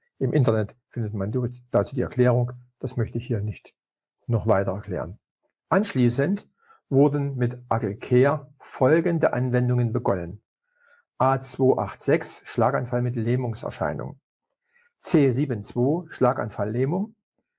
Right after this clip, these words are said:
C eins fünf zwei zwei, Schlaganfall, Schlaganfallfolgen. Am zweiten Tag wurde weiterhin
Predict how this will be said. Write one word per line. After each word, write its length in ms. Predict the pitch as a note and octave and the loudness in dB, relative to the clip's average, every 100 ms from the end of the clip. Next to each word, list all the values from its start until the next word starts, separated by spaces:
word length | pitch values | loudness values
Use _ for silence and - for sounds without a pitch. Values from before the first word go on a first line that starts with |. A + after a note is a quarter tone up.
| _ _ _ | _ _ _
C 280 | - C#3+ - | 4 4 4
eins 340 | C3 A#2+ - | 0 -4 -6
fünf 420 | - F3 F#3+ - _ | -2 -2 -2 -8 _
zwei 300 | - A#2+ A2 | -4 -2 -2
zwei, 520 | - C3 C#3+ D3+ - _ | 0 2 4 2 -4 _
Schlaganfall, 720 | - A#2+ B2+ C3 B2 A2+ A#2 - _ _ | -2 2 2 0 -2 -4 -4 -10 _ _
Schlaganfallfolgen. 1200 | - C3 - - - A#2 A2 G#2+ G2 G2+ - - _ _ _ _ _ - | -4 -2 -2 -6 -4 -4 -2 -4 -4 -6 -14 -20 _ _ _ _ _ -4
Am 200 | G#2+ - | -4 -6
zweiten 520 | - C3+ A#3 A#3+ B2+ | 0 2 2 0 -6
Tag 340 | G#2+ E2 - _ _ _ _ | -4 -6 -8 _ _ _ _
wurde 240 | C#3+ B2 A#2+ | 0 2 2
weiterhin 640 | F3+ E3 G#2+ A#2+ G3+ | 2 0 -4 -6 -8